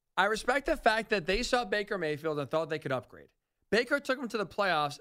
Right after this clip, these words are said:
They wanted more. I respect the fact that they went all in to get a quarterback that they thought could take him over the top. You just said, Jason, that, you know, at some point,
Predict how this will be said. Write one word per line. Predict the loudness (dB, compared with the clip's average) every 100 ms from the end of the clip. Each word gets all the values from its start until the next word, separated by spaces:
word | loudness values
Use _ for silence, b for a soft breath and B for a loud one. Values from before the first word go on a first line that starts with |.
| -8
They | -2 -2
wanted | 0 -2 -2 -2
more. | -2 -4 -6 -14 _ _ _ _ _ _ _ _ _ _ _ _ _
I | 2
respect | 2 -2 0 0 0
the | -2
fact | 2 2 2 0
that | -2
they | -2 -2
went | -2 -4 -2
all | 0 0 0
in | -4 -4
to | -4
get | 0 0
a | -2
quarterback | -6 -6 -2 -2 0 0 0
that | 0 -4 0
they | -2 -2
thought | -4 -2 -2 -2
could | -4 -4
take | -4 -4
him | -2
over | -2 -2
the | -2
top. | 0 -2 -2 -10 _ _ _ _ _ _ _ _ _ _ _
You | -4 0
just | 0 0 0
said, | 0 0
Jason, | -2 -4 -4 -2
that, | -2 -2 -4
you | -2
know, | 0
at | -2
some | -2 -4
point, | -2 -2 -2 -2 -6